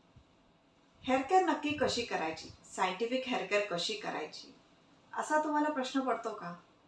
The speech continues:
तुम्हाला याच्याबद्दल माहिती हवी आहे का? तुम्हाला सायंटिफिक वेमध्ये हेअर केअर करता यावे, यासाठी मी हेअर केअरचा एक तुमच्यासाठी ऑनलाइन कोर्स बनवला आहे आणि त्याची डिटेल्स डिस्क्रिप्शन बॉक्समध्ये आहेत.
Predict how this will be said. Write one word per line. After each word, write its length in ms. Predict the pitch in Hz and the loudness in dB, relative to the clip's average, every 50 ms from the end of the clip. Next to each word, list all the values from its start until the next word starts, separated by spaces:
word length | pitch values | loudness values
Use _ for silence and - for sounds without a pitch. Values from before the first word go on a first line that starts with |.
| _ _ _ _ _ _ _ _ - | _ _ _ _ _ _ _ _ 0
तुम्हाला 260 | 262 254 311 311 320 | 4 4 6 6 6
याच्याबद्दल 600 | 320 311 302 320 320 320 311 262 269 285 285 294 285 - - | 6 6 4 4 2 2 2 2 2 0 0 -2 -4 -6 -6
माहिती 260 | 202 180 175 175 233 | -6 -6 -2 -2 0
हवी 300 | 226 202 185 175 175 196 | 0 0 0 2 2 2
आहे 100 | 180 165 | 2 2
का? 180 | 160 - - 160 - - - _ _ _ _ _ _ _ - _ _ _ _ _ _ _ _ _ _ - - _ _ _ - - | 0 -4 -10 -14 -18 -18 -20 _ _ _ _ _ _ _ -20 _ _ _ _ _ _ _ _ _ _ -20 -20 _ _ _ -12 -8
तुम्हाला 400 | 247 247 269 294 330 339 330 339 330 - - | -2 2 4 6 6 6 6 6 4 0 -6
सायंटिफिक 540 | - 269 208 196 190 226 - 247 240 240 | -2 -2 0 0 0 -2 -2 -2 -2 -2
वेमध्ये 400 | 214 208 208 202 202 196 196 202 | 0 0 0 0 0 0 0 0
हेअर 180 | 202 196 185 175 | 0 0 -2 -4
केअर 200 | - - 180 202 | -4 -4 -4 -4
करता 400 | - - 165 165 - - 175 180 | -4 -4 -6 -4 -4 -4 -2 -2
यावे, 260 | 165 151 151 - 262 - - - - - _ - - | -2 -4 -4 -6 -10 -14 -16 -20 -20 -20 _ -6 0
यासाठी 400 | - 294 330 330 339 302 285 277 | 2 4 4 4 4 2 2 2
मी 140 | 262 262 277 | 4 4 4
हेअर 360 | 277 254 - 214 185 175 170 | 4 2 0 -2 -4 -4 -2
केअरचा 380 | - 202 208 208 - 185 185 | -2 -2 -2 -2 -2 -2 -2
एक 380 | 180 180 196 - - - - - | 0 0 -2 -4 -4 -8 -14 -14
तुमच्यासाठी 580 | - 180 175 - - - - 170 - 202 - - | -12 -8 -4 -4 -4 -4 -4 -6 -6 -6 -6 -2
ऑनलाइन 400 | - 175 170 170 175 185 240 285 | -2 0 0 2 2 0 0 0
कोर्स 520 | - - - 190 202 - - - - - - - - | -2 0 2 2 2 2 0 -4 -12 -16 -20 -10 -4
बनवला 340 | 180 175 180 185 196 240 269 | -2 -2 0 0 4 4 6
आहे 220 | 285 269 247 - - - - - - - - - - - - | 6 4 4 0 -4 -10 -16 -20 -20 -20 -20 -20 -20 -6 0
आणि 220 | - 269 320 320 | 2 2 2 4
त्याची 280 | - 254 233 - 269 269 | 2 2 2 2 0 -2
डिटेल्स 760 | 220 - - 262 233 214 190 180 - 196 - - - - - | 0 2 2 4 4 4 0 -2 0 0 0 0 -2 -6 -8
डिस्क्रिप्शन 520 | 180 180 - - 240 240 - - 262 254 | -8 -8 -4 -2 -2 -2 0 2 2 2
बॉक्समध्ये 520 | 196 170 170 170 - - - 185 190 196 175 | 4 4 4 4 2 0 -4 -4 -2 -2 -2
आहेत. 220 | 165 - 165 165 | -4 -4 -8 -12